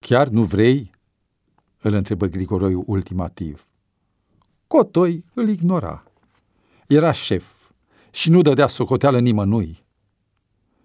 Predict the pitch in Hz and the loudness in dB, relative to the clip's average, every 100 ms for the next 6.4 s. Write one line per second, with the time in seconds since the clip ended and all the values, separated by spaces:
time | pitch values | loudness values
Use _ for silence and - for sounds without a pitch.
0 | _ - 147 131 135 143 135 131 - 165 | _ -10 -2 0 4 2 0 -6 -2 0
1 | 139 127 113 90 98 87 92 127 - - | 0 0 -4 -4 -6 -4 -6 -8 -12 -20
2 | _ 131 131 139 131 117 _ _ _ _ | _ -4 -4 -8 -10 -14 _ _ _ _
3 | _ 175 165 - - 160 - 104 92 98 | _ 0 0 -2 -4 -2 -2 -2 -2 -4
4 | 123 - 113 113 98 98 117 107 - 95 | -6 -6 -6 -2 -4 -4 -6 -6 -8 -10
5 | - 85 90 85 82 - _ 82 76 - | -10 -8 -6 -6 -10 -20 _ -14 -14 -14
6 | 65 _ _ | -14 _ _